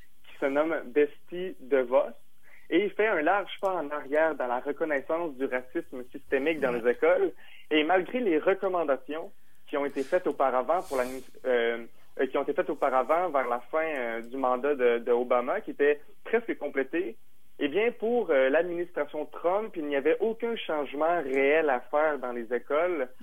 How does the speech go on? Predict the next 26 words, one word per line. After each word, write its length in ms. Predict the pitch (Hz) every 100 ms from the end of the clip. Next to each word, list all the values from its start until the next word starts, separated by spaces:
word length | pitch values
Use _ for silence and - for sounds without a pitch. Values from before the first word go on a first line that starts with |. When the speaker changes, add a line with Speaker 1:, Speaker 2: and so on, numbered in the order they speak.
| 175 170 151
Speaker 2:
Ouais. 80 | 160
Speaker 1:
Et 60 |
il 60 | 170
y 60 | 147
a, 60 |
il 80 | 139
y 60 | 139
a 120 | 147
un 100 | 147
pas 220 | - 202
à 140 | - 147
l'arrière 340 | 139 156 165
aussi 180 | 139 180
dans 120 | 151
la 120 | 135
reconnaissance, 800 | 127 - 170 156 135 160 165 170 - 131
euh, 320 | 120 113 113 - - - -
et 220 | 127 147
la 100 | 156
preuve 340 | 151 - 196 165
de 60 |
la 120 | 143 131
reconnaissance, 640 | 135 147 135 131 156 165 - 135
euh, 160 | 120 117 120 135
du 80 |
racisme 500 | 131 131 - - 135